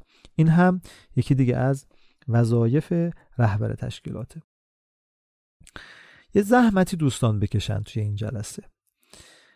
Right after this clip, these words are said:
اه، تکلیفی که امروز می‌خوام خدمت عزیزان بدم اینه که بشینن رهبرهایی که می‌شناسن. حالا فرقی نمی‌کنه. یه موقع از،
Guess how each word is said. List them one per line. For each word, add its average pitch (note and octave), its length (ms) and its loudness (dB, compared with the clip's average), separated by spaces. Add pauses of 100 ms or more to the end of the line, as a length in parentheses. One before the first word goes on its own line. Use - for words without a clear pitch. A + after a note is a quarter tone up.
(160)
اه، A#2+ 340 0
تکلیفی F#3+ 540 -2
که A3 160 2
امروز G3 260 -2
می‌خوام E3+ 200 0
خدمت C#3+ 420 0
عزیزان C3 420 0
بدم A#2+ 260 -2
اینه C#3+ 180 -2
که E3+ 460 0 (560)
بشینن G#3 500 0
رهبرهایی E3+ 720 4
که E3 120 0
می‌شناسن. A#2+ 720 -6
حالا F#3+ 140 -4
فرقی G3 340 -4
نمی‌کنه. C3+ 460 -8
یه B2+ 80 -8
موقع C3 200 -4
از، A#2+ 160 -6